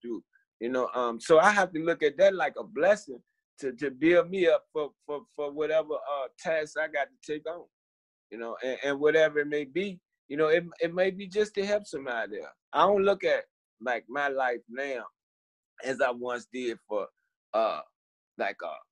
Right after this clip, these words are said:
monetary things, monetary gain, you know,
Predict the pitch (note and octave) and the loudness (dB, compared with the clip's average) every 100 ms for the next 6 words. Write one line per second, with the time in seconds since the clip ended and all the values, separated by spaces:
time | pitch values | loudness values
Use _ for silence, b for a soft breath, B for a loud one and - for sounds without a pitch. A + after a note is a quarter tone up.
0 | _ - C#3 D3+ D3 B2 - D3+ C3 A#2+ | _ 2 8 8 6 2 2 2 2 -4
1 | - A#2+ A2 F2+ G2+ C3+ C3 B2+ - C3+ | -6 -6 -6 -10 -8 -4 -4 -4 -6 -6
2 | A#2+ A2+ E2+ A#2+ A2+ G2+ E2+ _ _ _ | -4 -6 -6 -6 -8 -12 -20 _ _ _
3 | - A2+ A#2+ | -8 -6 -4